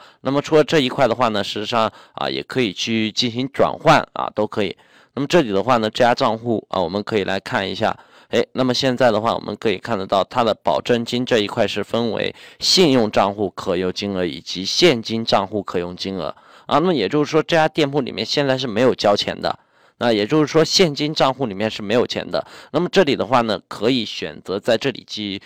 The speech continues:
进行交纳啊，这也是唯一的一个入口啊。不要相信在淘宝上面所遇到的一些客服所跟你说的，就是说，哎，你把钱通过红包或者是说，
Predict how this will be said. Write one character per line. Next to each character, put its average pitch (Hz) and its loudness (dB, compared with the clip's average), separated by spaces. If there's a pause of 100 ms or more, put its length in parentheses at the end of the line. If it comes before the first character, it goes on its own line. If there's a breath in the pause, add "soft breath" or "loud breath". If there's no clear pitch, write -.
(100)
进 - -4
行 123 -4
交 156 6
纳 180 6 (420)
啊， 90 0
这 180 6
也 98 2
是 - -4
唯 92 0
一 175 4
的 151 6
一 90 0
个 107 6
入 117 6
口 - 0
啊。 80 2
不 - 2
要 120 6
相 139 0
信 131 -2 (280 loud breath)
在 123 6
淘 - 2
宝 123 6
上 120 4
面 113 2
所 104 0
遇 117 2
到 107 6
的 90 2
一 110 -4
些 123 -4
客 131 2
服 95 -8
所 101 -4
跟 123 -2
你 95 -4
说 123 2
的， 113 4
就 120 0
是 110 -2
说， 131 4 (280 loud breath)
哎， 147 2 (380)
你 135 0
把 117 4
钱 117 0
通 139 -4
过 135 6
红 104 -4
包 139 8 (220 loud breath)
或 143 4
者 95 -2
是 117 -4
说， 139 4